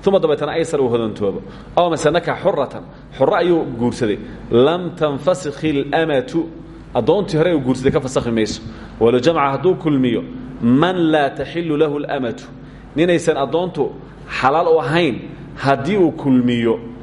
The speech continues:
xurratan, gabadh xorro ah, wa amatan, iyo addoon, bicaqdin, hal caqdi buu ku kulmiyey, batalat ilamatu,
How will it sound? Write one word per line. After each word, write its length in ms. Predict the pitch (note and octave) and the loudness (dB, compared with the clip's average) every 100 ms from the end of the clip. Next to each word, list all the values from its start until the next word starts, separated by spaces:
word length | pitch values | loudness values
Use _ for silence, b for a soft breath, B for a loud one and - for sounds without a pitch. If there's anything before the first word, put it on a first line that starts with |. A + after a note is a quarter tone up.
| - - | -10 0
xurratan, 480 | G3 E3+ D3+ D#3 C3+ | 0 2 0 0 2
gabadh 240 | D3 E3 | 0 0
xorro 200 | C3+ B2+ D3+ | -2 0 0
ah, 140 | - - - - - - | -2 -12 -20 -20 -20 -10
wa 200 | A#2+ C3+ - | 2 2 4
amatan, 460 | G#3 F#3+ - E3+ D#3 | 0 0 -2 -4 0
iyo 160 | D3+ C#3 | 0 0
addoon, 400 | B2 G#2+ D3 D3+ D3 - - - - | -4 0 0 0 -6 -12 -16 -18 -2
bicaqdin, 580 | A#2 A#2+ F#3 - B2+ D3 | 0 2 0 -2 -4 -2
hal 200 | C3 G3 | 2 0
caqdi 380 | C#3 D#3+ B2+ F#3 | 0 -4 -4 -2
buu 140 | D#3+ | 0
ku 140 | C3+ - | 0 -2
kulmiyey, 640 | - B2+ A#2 A#2+ B2 B2 B B B A2+ | 2 2 2 0 0 -4 B B B 0
batalat 540 | D3+ F3+ D#3+ D3 - | 2 4 4 2 2
ilamatu, 840 | C#3 C3 C#3 E3 D3+ C3 - G3 | 0 2 2 2 2 -2 0 -2